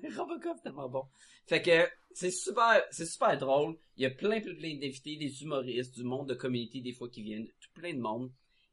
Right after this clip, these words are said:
Et à un moment donné, il, il commence même à parler de Donjon Dragon. Puis là, il voulait commencer à faire du Donjon Dragon en, comme une des sections de son show. Puis il a amené un dude qui s'appelle Spencer,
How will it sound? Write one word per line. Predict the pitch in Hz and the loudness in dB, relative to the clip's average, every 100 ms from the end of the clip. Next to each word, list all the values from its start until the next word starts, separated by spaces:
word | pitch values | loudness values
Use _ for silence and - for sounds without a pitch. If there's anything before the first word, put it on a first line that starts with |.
| - | 2
Et | 185 233 | 4 6
à | 190 | 4
un | |
moment | 151 143 | 4 2
donné, | 151 | 0
il, | 175 165 - | -4 -6 -8
il | 135 131 | -4 -4
commence | 131 151 147 147 - | -2 -2 -2 -6 -6
même | 156 165 | -6 -2
à | 135 | -2
parler | - 123 120 131 143 | 0 -2 -2 -4 -4
de | 127 | -4
Donjon | 107 120 120 | -4 -4 -6
Dragon. | 120 104 104 165 - - _ _ _ | -8 -8 -8 -12 -14 -20 _ _ _
Puis | 147 | -10
là, | 175 | -6
il | 214 | -4
voulait | 165 160 | -2 -4
commencer | 170 160 - | -2 -4 -4
à | 226 | -2
faire | 180 | -2
du | 143 | -2
Donjon | 135 143 147 | -4 -4 -4
Dragon | 143 127 151 175 - _ | -4 -2 -4 -6 -10 _
en, | 135 127 120 - | 0 0 0 -6
comme | 143 147 | -8 -6
une | 170 | -6
des | 170 | -8
sections | - 120 151 | -8 -8 -10
de | 147 | -10
son | 135 | -8
show. | 110 - 170 - _ _ | -8 -8 -12 -16 _ _
Puis | - | -4
il | 147 | 4
a | 139 | 6
amené | 139 147 185 | 6 4 0
un | 180 135 | 0 -2
dude | 165 | -6
qui | 165 | -6
s'appelle | - 131 139 | -6 -4 -4
Spencer, | - 127 113 - 131 | -4 -6 -6 -6 -6